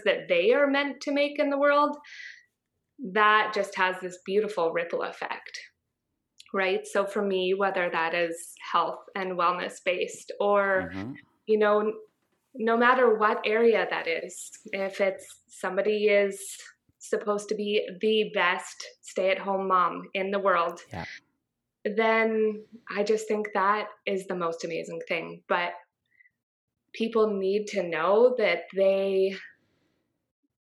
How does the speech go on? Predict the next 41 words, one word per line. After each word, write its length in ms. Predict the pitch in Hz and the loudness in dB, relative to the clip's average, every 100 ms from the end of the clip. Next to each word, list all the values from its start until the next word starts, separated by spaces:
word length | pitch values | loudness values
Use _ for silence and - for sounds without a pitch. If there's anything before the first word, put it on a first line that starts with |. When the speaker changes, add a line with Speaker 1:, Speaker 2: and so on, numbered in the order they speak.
| _ _ - | _ _ -2
Speaker 1:
that 220 | 214 208 | 0 2
they 220 | 208 208 | 4 4
are 500 | 208 202 202 208 196 - | 4 6 6 6 4 2
the 140 | 165 165 | 0 0
best 260 | 151 - | -6 -2
version 280 | 165 165 165 | 0 0 0
of 120 | 160 - | -6 -6
themselves, 480 | - - 156 165 | -8 -4 -4 -2
that 160 | 175 - | -2 0
they 160 | 185 185 | 0 2
are 240 | 180 170 | 0 -2
enough, 360 | 151 143 - - | -4 -8 -14 -4
that 140 | 180 170 | -2 0
they 180 | 196 | 0
are 280 | 196 185 190 | 2 2 2
important. 560 | 175 - - - - - - - - - _ - | 0 -4 -4 -4 -4 -12 -14 -16 -18 -20 _ -10
Speaker 2:
Yeah. 220 | 90 82 - _ _ _ _ - | -8 -8 -12 _ _ _ _ -8
Speaker 1:
Yeah. 120 | - | -4
Speaker 2:
That 80 | - | -2
their 120 | 180 | -2
story 340 | - - 165 170 | -2 -2 -2 -2
matters, 520 | - - - - - _ _ _ | -2 -4 -8 -14 -20 _ _ _
Speaker 1:
Yes, 260 | 214 311 - | 2 4 4
Speaker 2:
right? 60 | - | -2
Speaker 1:
exactly. 520 | 214 240 254 - 165 - | 0 2 4 2 -4 4
Speaker 2:
So, 200 | 240 196 269 - | 4 6 2 -6
Speaker 1:
<laughs> 240 | _ - - | _ -10 -6
Speaker 2:
so 200 | - 120 | 4 4
part 320 | - 104 113 | 6 6 8
of 100 | 120 | 10
that 240 | 98 85 | 8 8
is 160 | 87 85 | 6 4
just, 320 | 101 90 - | 6 4 4
yeah, 200 | 120 123 | 6 6
Steve 340 | - - 92 82 | 4 -2 0 2
Jobs, 320 | 90 87 87 | 2 0 0
wow, 260 | 104 87 | 2 2
what 220 | 82 95 87 | 6 6 6
a 60 | |
story! 360 | - - 82 78 | 2 2 2 4
Oh, 100 | 131 | 2